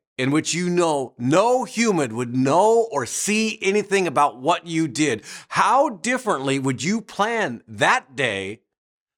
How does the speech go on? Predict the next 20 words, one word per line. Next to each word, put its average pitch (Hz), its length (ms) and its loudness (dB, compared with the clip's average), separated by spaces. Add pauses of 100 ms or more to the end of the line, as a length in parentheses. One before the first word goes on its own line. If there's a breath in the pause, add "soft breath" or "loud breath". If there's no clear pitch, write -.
(760)
from 139 180 0
what 151 220 0
you 147 120 -4
plan 135 400 -4
today? 104 600 -6 (1000)
One 123 760 -2
final 113 380 -4
question. 78 640 -10 (1200)
How 233 280 2
did 330 220 -2
your 277 220 0
answers 180 640 0
hold 170 520 0
up - 260 0
to 135 120 -6
this 127 340 -4
phrase 139 560 -2
that 113 220 -6
Jesus 120 520 -4
says, 90 800 -6